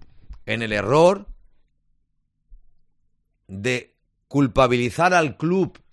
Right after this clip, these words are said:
si se va Gerard Moreno, si se va por veinte o treinta millones, ni al jugador tacharlo de pesetero. Si a Gerard Moreno le viene una oferta que va a cobrar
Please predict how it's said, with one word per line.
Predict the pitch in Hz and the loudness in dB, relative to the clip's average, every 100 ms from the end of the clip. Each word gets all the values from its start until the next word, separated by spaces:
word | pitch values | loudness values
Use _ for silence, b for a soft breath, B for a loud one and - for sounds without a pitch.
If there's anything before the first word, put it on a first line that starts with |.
| _ _ _ _ _ - | _ _ _ _ _ -12
si | 123 | -10
se | 123 123 | -6 -2
va | 160 156 | 0 0
Gerard | 131 143 180 | 0 -2 -2
Moreno, | 170 165 170 156 143 190 _ _ _ _ _ | -2 0 0 -2 -6 -10 _ _ _ _ _
si | - 127 | -12 -10
se | 123 | -4
va | 143 165 | -2 -2
por | 147 120 | -2 -6
veinte | 131 180 151 | -4 -6 -4
o | 127 | -6
treinta | 139 170 156 139 | -6 -6 -6 -6
millones, | 127 147 135 98 - - _ _ - - - - _ _ | -4 -4 -4 -8 -16 -20 _ _ -20 -20 -20 -20 _ _
ni | 120 147 | -8 -4
al | 135 | -2
jugador | - 131 123 127 160 165 170 _ _ _ - | -2 0 4 6 6 6 0 _ _ _ -8
tacharlo | 131 - 139 139 151 | -6 -2 -2 0 -2
de | 120 | -2
pesetero. | 117 101 87 78 - _ _ _ _ _ - - _ _ _ _ _ _ _ _ _ _ _ _ _ _ _ _ _ _ _ _ _ _ _ | -6 -10 -14 -16 -16 _ _ _ _ _ -20 -20 _ _ _ _ _ _ _ _ _ _ _ _ _ _ _ _ _ _ _ _ _ _ _
Si | - - 139 | -14 -8 -4
a | 139 | -2
Gerard | 135 143 185 202 | -2 2 2 2
Moreno | 196 175 143 98 80 _ _ _ _ _ _ - | 2 2 0 -4 -12 _ _ _ _ _ _ -10
le | 113 | -8
viene | 123 165 | -6 -4
una | 165 | -4
oferta | 147 160 160 - 156 151 - _ _ | -4 -2 -4 -2 -2 -2 -4 _ _
que | - 123 | -6 -4
va | |
a | 139 | -2
cobrar | 131 135 147 147 - | -2 0 2 0 -4